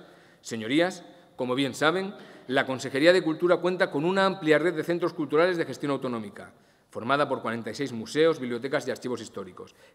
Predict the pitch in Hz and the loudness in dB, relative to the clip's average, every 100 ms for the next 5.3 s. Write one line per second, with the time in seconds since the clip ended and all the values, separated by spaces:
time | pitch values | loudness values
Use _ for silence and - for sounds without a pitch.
0 | _ 156 175 165 151 147 139 147 139 127 | _ 6 6 6 2 2 2 2 2 2
1 | 131 117 123 113 165 175 135 151 143 123 | -4 -6 -4 -2 -2 -2 -2 -4 -2 -4
2 | 113 101 95 92 95 _ _ _ _ - | -4 -8 -10 -16 -20 _ _ _ _ -8
3 | 127 147 156 127 110 131 180 190 196 196 | 0 2 4 2 0 2 2 2 0 0
4 | 131 160 180 160 143 127 123 123 117 147 | -2 0 0 0 0 0 -2 -2 -2 2
5 | 180 208 | 2 2